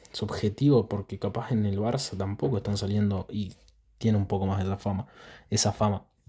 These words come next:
Vamos a ver, vamos a ver, vamos a estar atentos un poco a todo lo que pase.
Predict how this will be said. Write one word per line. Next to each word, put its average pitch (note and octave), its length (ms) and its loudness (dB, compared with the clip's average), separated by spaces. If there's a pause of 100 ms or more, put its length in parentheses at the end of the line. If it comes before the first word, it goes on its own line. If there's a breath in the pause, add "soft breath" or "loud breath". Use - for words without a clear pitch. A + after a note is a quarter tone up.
(640)
Vamos A#2+ 440 6
a F#2 80 0
ver, - 120 -4
vamos C#3+ 320 0
a A#2+ 80 2
ver, D3 160 2
vamos B2+ 220 0
a G#2+ 60 -2
estar A2 180 -2
atentos B2+ 480 2
un G#2+ 60 2
poco G#2+ 180 0
a G#2 60 -4
todo G#2+ 120 -2
lo G#2+ 120 0
que - 100 -4
pase. - 720 0